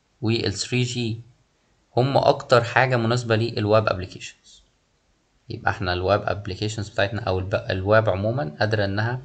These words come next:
تشتغل، آه، على نتوركس مختلفة، لكن ال جي بي آر إس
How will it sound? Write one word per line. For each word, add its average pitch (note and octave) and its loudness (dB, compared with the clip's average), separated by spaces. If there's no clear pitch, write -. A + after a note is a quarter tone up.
تشتغل، A#2+ 4
آه، F#2 2
على F#2+ 4
نتوركس A2 -2
مختلفة، - -10
لكن A2 4
ال G2+ 2
جي A2 0
بي A#2+ 4
آر G2+ 4
إس - -8